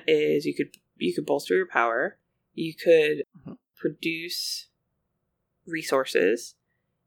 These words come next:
Speaker 1: And in order to produce resources, you have to have workers on the board. And each hex has a different resource. So if you have a worker on a food resource, they would produce food.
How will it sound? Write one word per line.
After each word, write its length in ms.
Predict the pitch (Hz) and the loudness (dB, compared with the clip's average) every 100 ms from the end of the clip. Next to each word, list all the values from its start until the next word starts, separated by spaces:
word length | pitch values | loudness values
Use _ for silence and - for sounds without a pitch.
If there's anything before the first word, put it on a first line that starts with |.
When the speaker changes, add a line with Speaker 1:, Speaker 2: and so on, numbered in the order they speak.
| - | -4
Speaker 1:
And 320 | 151 147 147 - - | -2 -2 -6 -12 -4
in 100 | 165 | -2
order 180 | 156 156 | 0 -4
to 160 | - - | -6 -10
produce 340 | 151 143 - | -4 -4 -4
resources, 540 | 139 139 135 - 135 135 | -8 -4 -6 -4 -4 -2
you 80 | |
have 120 | 139 - | -2 -2
to 80 | 127 | -8
have 140 | 123 | -8
workers 540 | - 131 - 139 147 - | -6 -6 -2 -2 -2 -6
on 160 | - 143 | -6 -6
the 40 | 135 | -6
board. 480 | 127 120 117 117 - _ _ _ _ _ | -4 -2 -2 -4 -6 _ _ _ _ _
And 360 | - 127 131 143 | -4 -4 -4 -8
each 220 | - 175 - - | -6 -4 -4 -2
hex 460 | - - - - - _ _ _ - | -2 -2 -6 -14 -18 _ _ _ -8
has 460 | - 156 143 143 - | 0 2 2 -4 -6
a 40 | |
different 360 | 143 143 151 - | 0 0 0 -4
resource. 500 | 123 123 - 117 - | -4 -4 2 2 2
So 120 | 143 139 - | 0 0 -2
if 160 | - - | -6 0
you 120 | 147 | 2
have 360 | 151 71 127 - _ - | 2 2 -2 -8 _ -2
a 180 | - | -2
worker 480 | - - - 156 147 | -2 -8 -2 0 0
on 440 | 147 143 151 147 143 _ _ _ - - | -2 -4 -6 -8 -12 _ _ _ -10 -8
a 40 | |
food 440 | - 214 214 196 214 _ _ _ | -2 -2 -2 -8 -10 _ _ _
resource, 600 | 185 190 190 170 170 - - | 2 4 4 2 2 -6 -4
they 140 | 151 143 | 0 0
would 220 | 135 131 | 0 -4
produce 340 | 120 110 98 | -6 -6 -8
food. 360 | - 180 170 156 | 0 2 2 -2